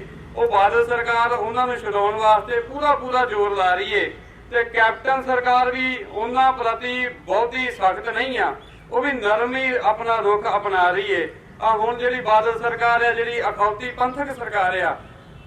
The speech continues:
ਤੇ ਇਹ ਕੁੰਵਰ ਵਿਜੇ ਪ੍ਰਤਾਪ ਸਿੰਘ ਜਿਹੜੀ ਸਿੱਟ ਗੁਰੂ ਸਾਹਿਬ ਜੀ ਦੀਆਂ ਬੇਅਦਬੀਆਂ ਜਿਹੜੀਆਂ ਹੋਈਆਂ, ਉਹਦੀ ਜਾਂਚ ਪੜਤਾਲ ਕਰ ਰਹੀ ਹੈ। ਕੁੰਵਰ ਵਿਜੇ ਪ੍ਰਤਾਪ ਸਿੰਘ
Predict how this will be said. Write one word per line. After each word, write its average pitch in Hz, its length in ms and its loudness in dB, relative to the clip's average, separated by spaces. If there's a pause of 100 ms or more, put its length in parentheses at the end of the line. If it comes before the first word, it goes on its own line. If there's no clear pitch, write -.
(240)
ਤੇ 247 120 2 (120)
ਇਹ 262 420 2 (140)
ਕੁੰਵਰ 269 300 2
ਵਿਜੇ 254 260 -2
ਪ੍ਰਤਾਪ 226 540 2
ਸਿੰਘ 226 180 -2
ਜਿਹੜੀ 233 260 -2
ਸਿੱਟ 233 360 -4 (600)
ਗੁਰੂ 208 380 -8
ਸਾਹਿਬ 233 340 -2
ਜੀ 240 80 -10
ਦੀਆਂ 240 220 -6
ਬੇਅਦਬੀਆਂ 202 640 -2
ਜਿਹੜੀਆਂ 233 320 -4
ਹੋਈਆਂ, 202 340 0
ਉਹਦੀ 240 200 0
ਜਾਂਚ 202 320 0
ਪੜਤਾਲ 240 440 0
ਕਰ 226 180 0
ਰਹੀ 233 160 -4
ਹੈ। 247 80 6
ਕੁੰਵਰ 254 320 -4
ਵਿਜੇ 254 260 -4
ਪ੍ਰਤਾਪ 220 540 2
ਸਿੰਘ 240 160 -4